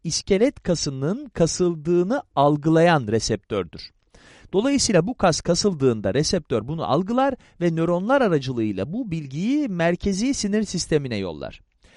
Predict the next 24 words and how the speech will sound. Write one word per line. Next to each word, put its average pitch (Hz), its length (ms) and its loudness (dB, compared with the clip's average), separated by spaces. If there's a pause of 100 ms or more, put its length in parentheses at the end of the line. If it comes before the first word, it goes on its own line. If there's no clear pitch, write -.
(320)
Bu 269 200 -2
kasla 214 500 2
tendon 160 720 -2
veya 147 400 4 (200)
eklemlerdeki 175 800 0
kapsüllerde 156 800 0
bulunan 117 360 -4
reseptörler 131 800 0 (360)
konum 226 400 0
duyusu 160 320 -4
için 247 220 -6
çok - 260 -2
önemlidir. 127 520 -4 (200)
Çünkü 196 280 -8
sinir 233 300 -2
sistemine 123 600 -4 (240)
vücut 175 280 -6
kısımlarının 135 720 -4
birbiriyle 165 560 -2
kıyasla 196 480 0
konumunu 156 500 -4
iletir. 107 480 -6 (840)
Öte 330 220 0
yandan 175 380 0